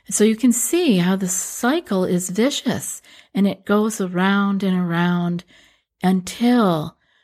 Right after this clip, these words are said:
we bring our awareness.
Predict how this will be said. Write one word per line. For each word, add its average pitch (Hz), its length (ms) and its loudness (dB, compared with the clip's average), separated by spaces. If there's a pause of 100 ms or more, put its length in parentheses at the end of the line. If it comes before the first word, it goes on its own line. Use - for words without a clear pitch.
(200)
we 214 340 2
bring 220 560 0
our 175 340 0
awareness. 180 1000 -4